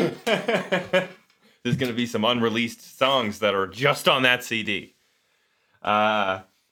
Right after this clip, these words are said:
and he stole my L L Bean boots. That one hurt.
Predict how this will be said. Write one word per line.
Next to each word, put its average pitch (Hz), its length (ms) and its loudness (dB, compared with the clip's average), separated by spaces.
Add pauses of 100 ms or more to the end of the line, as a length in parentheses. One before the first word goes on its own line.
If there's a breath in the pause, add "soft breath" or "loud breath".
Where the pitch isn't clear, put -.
(240)
and 110 320 -2
he 107 320 -4
stole 113 300 -2
my 98 240 -2
L 110 260 0
L 104 140 2
Bean 95 260 -4
boots. 80 400 -8 (840)
That 101 160 2
one 95 140 0
hurt. 87 320 -2